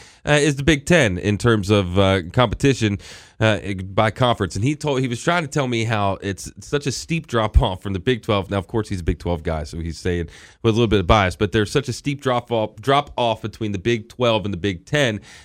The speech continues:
that a Big twelve team, uh, even West Virginia, would be number one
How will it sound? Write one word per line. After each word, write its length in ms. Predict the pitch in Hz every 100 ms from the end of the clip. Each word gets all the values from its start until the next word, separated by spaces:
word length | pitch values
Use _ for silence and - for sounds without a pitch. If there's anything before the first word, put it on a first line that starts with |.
| -
that 200 | 117 110
a 60 |
Big 240 | 101 139 143
twelve 320 | - 156 147
team, 380 | - 123 113 107 - - -
uh, 60 |
even 260 | 123 143 147
West 200 | 151 139
Virginia, 380 | 123 123 127 113
would 120 | 107
be 120 | 104
number 200 | 110 104
one 340 | 104 104 92